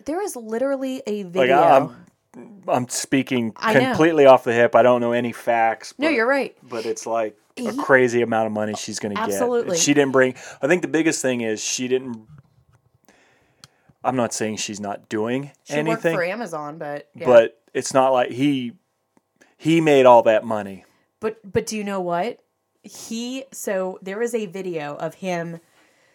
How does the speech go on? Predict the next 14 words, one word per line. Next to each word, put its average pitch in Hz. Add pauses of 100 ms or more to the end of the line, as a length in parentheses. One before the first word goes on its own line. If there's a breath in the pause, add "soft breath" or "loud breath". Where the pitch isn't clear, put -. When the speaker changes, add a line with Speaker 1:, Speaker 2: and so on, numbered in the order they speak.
(120)
Speaker 1:
speaking 220
somewhere, 160 (100)
like, 175 (400)
y-, 190 (140)
a 190
few 254
years 196
back. 139
I 190
don't 202
even 185
know 170
exactly 165
when. 147